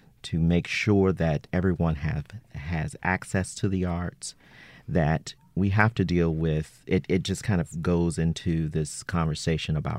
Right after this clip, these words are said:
race and identity, sort of naturally, in my opinion. So,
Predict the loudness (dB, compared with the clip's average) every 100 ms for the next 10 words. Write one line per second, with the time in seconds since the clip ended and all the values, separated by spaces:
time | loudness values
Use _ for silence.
0 | -4 -2 -4 -4 -6 -4 -6 -6 -6 -6
1 | -8 -10 -10 -10 -8 -6 -4 -4 -4 -8
2 | -8 -6 -4 -4 -4 -6 -8 -6 -4 -4
3 | -8 -18 -20 -20 -20 -20 -20 -20 -20 0
4 | 4 4